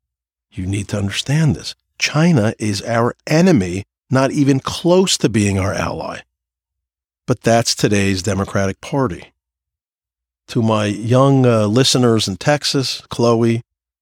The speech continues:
Justin, Ashley, Haley, Bailey, Brandon, and all my other listeners, ask any liberal idiot you run across if they can explain to you why China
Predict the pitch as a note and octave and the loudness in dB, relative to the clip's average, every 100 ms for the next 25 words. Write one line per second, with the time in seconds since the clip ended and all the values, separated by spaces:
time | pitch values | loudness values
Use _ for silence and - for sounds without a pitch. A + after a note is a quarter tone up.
0 | _ _ _ _ _ _ - A#2+ A2+ - | _ _ _ _ _ _ -6 -2 0 -2
1 | A2 G2 F#2+ G#2+ G#2+ G2+ G2 G2 G2 G2 | -2 -4 -2 0 0 0 -2 -4 -4 -2
2 | G#2 G#2 G2+ F#2+ G2+ _ - G#2 G2+ G2 | 0 0 0 -2 -8 _ -6 -2 0 0
3 | G2+ F#2 _ _ _ _ - F2+ G#2 G2 | -4 -6 _ _ _ _ -8 -2 0 0
4 | G2 G2 _ _ _ _ _ _ _ - | -2 -4 _ _ _ _ _ _ _ -4
5 | G#2+ - - C#3 B2+ G2+ G2 E2 E2 - | -4 -4 -2 2 4 2 0 -4 -6 -6
6 | G2+ F#2 - - _ _ _ - E3+ G3 | -8 -10 -12 -16 _ _ _ -4 0 2
7 | - B2+ C3+ D#3+ C3 C3 B2+ B2 - A2 | 0 0 2 4 4 2 2 2 2 2
8 | G2+ F#2 F2 G2+ G2 G2 F#2+ - F2+ F2 | 2 0 -2 -2 0 -2 -2 -2 -2 -2
9 | - - A2 B2+ A#2+ - - G2+ G2+ - | -4 -2 -2 0 0 -2 -2 0 0 0
10 | G2+ G2+ G#2 D#2+ E2 F#2+ - - E3 E3 | -2 -2 -2 -2 -4 -8 -4 0 2 4
11 | G2 | 2